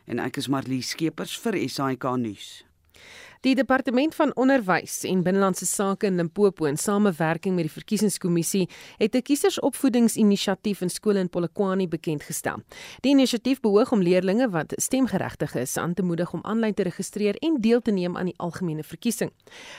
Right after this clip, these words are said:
Speaker 2: President Cyril Ramaphosa moet nog die verkiesingsdatum aankondig. Anne-Marie Eckhardt het meer besonderhede oor die veldtog.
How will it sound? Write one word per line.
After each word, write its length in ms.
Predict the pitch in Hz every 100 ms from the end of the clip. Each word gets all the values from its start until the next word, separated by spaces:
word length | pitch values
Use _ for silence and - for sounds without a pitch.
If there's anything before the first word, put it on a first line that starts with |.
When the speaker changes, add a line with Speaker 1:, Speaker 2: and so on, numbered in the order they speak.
| -
Speaker 2:
President 400 | 277 262 294 285
Cyril 220 | 349 392
Ramaphosa 540 | 240 214 - 165 160
moet 160 | 165 170
nog 100 | 175
die 100 | 180
verkiesingsdatum 800 | 165 202 190 196 - 135 139 139
aankondig. 680 | - 220 - 170 135 - -
Anne-Marie 360 | - 170 160 -
Eckhardt 340 | - - 180
het 100 | 170
meer 160 | 165 151
besonderhede 680 | 170 - 277 254 - 127 135
oor 140 | 151 135
die 140 | 127
veldtog. 560 | - - - - -